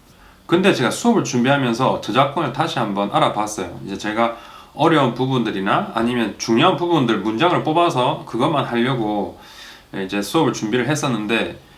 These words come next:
어, 저작권이 생각보다 타이트해서 수업을 진행하기 어려울 것 같습니다. 이 수업을 하려면 먼저 저작권부터 해결을 하고, 어, 수업을 해야 될 것 같아요. 어, 그래서 오늘 수업이 어땠는지 한번 댓글로 남겨주시면 제가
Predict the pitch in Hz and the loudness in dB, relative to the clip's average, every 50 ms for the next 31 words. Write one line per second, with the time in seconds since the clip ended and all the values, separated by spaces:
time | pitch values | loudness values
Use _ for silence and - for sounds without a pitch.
0 | - - - - - - - 107 101 101 101 - - 107 135 156 - - 202 196 | -20 -20 -20 -20 -18 -8 -4 -2 0 0 -2 -2 0 2 2 2 2 2 0 0
1 | 190 170 139 - 190 190 196 190 - 147 120 113 - - - 156 165 - - - | 2 0 -2 -2 -2 -2 -2 0 0 0 -2 -2 -2 -2 -2 -2 -2 -4 -4 -2
2 | 190 170 - 135 117 110 104 95 - - - - - - - - 156 139 127 131 | -2 0 2 2 2 2 2 2 0 -4 -8 -12 -14 -10 -4 0 0 0 2 2
3 | 143 156 151 151 - 117 120 135 131 123 165 185 - - - 101 95 95 - - | 0 0 -2 -2 0 0 2 2 2 2 2 2 2 0 -2 -6 -8 -8 -6 -6
4 | 98 92 85 82 87 - - - - - - - _ 131 135 143 135 - 180 175 | -6 -6 -8 -10 -12 -14 -18 -20 -20 -20 -20 -12 _ -4 -4 -4 -2 0 4 4
5 | 175 160 156 147 131 135 160 170 190 196 180 151 135 117 110 117 110 - 117 120 | 4 4 4 2 0 0 0 0 2 0 0 0 0 0 0 0 2 4 4 4
6 | 139 139 185 185 185 160 - - - 127 117 - 147 143 165 165 165 147 131 196 | 4 2 0 -2 -2 -4 -8 -6 -6 -6 -4 -2 -2 0 0 0 0 2 4 4
7 | 202 - 135 127 156 202 - - - - - - - - 107 107 - - - 185 | 4 4 0 -2 -2 -4 -6 -12 -18 -20 -20 -18 -4 -2 -2 -2 0 0 0 2
8 | 151 127 117 113 185 170 123 - 92 - - - 92 92 - - 95 92 - - | 2 2 2 2 0 0 0 -4 -6 -8 -4 -4 -4 -4 -4 -6 -8 -8 -8 -14
9 | - - - - 127 120 120 127 143 156 151 160 156 185 202 180 165 - - 175 | -20 -20 -2 0 0 0 2 2 0 2 2 2 2 2 2 2 0 -2 -4 -4
10 | - 113 104 - - 151 170 180 185 175 139 123 113 104 101 113 113 110 117 110 | -2 -4 -2 -2 -2 0 0 0 0 -2 0 0 0 0 0 -2 -2 -2 -2 -2
11 | - - 156 151 - 202 170 135 127 151 175 165 147 - - 110 - - 117 117 | -2 -2 -2 0 0 0 0 2 2 0 0 -2 -2 -4 -4 -4 -2 0 0 2
12 | 127 117 98 87 85 - - 110 104 107 110 104 101 - | 2 0 -2 -4 -8 -8 -8 -4 -2 0 0 0 0 -2